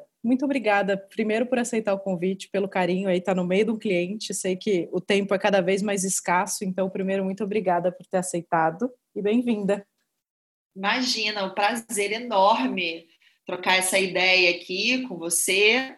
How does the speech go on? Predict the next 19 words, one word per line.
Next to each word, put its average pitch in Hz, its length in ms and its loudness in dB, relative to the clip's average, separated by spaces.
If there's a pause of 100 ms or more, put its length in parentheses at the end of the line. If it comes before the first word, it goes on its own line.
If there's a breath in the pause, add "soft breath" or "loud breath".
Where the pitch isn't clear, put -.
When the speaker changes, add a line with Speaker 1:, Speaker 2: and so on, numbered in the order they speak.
(140)
Speaker 2:
é, 156 480 -10 (120)
com 170 440 -12
toda 175 180 -2
a - 20 2
galera 175 440 0
aí 160 420 0 (300 soft breath)
do 170 80 -14
Foodness, 226 720 0
e 214 80 2
é 220 60 0
um 226 80 0
prazer 233 380 0
enorme 311 400 0
estar 330 100 0
aqui. 254 420 -2 (200)
Obrigada 247 520 4
pelo 226 180 -2
convite, 226 580 0
obrigada. 196 680 2